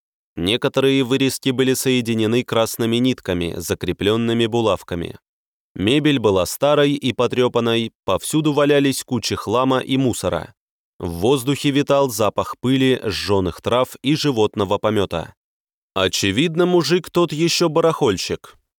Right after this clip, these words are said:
Одержимость теориями заговора и паранойя полностью поглотили его. Как он только клиентов находит.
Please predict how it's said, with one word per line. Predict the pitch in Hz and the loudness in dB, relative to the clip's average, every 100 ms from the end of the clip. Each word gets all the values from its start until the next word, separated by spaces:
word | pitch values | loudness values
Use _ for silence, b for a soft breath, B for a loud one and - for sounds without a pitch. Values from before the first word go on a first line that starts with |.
| _ | _
Одержимость | 92 92 98 90 92 127 139 139 - - | -4 0 0 0 0 2 2 0 -4 -8
теориями | - 147 143 143 139 139 139 | 0 2 4 4 4 4 2
заговора | 117 127 123 123 123 123 | 2 2 2 2 4 2
и | - 113 | 0 -2
паранойя | - 95 90 98 127 123 127 123 - _ | 0 2 2 2 2 2 2 0 -2 _
полностью | 120 139 135 139 - 139 | 0 2 2 0 0 -2
поглотили | 131 135 127 135 135 104 95 | 0 -2 0 0 0 -2 -2
его. | 87 82 82 - - _ _ _ _ | -2 -2 -4 -6 -14 _ _ _ _
Как | - 107 123 | -2 0 2
он | 117 | 0
только | 101 120 104 120 | 2 0 0 -2
клиентов | 110 143 147 98 92 - | 0 0 2 0 -2 -2
находит. | 90 104 87 87 | -2 -2 -2 -4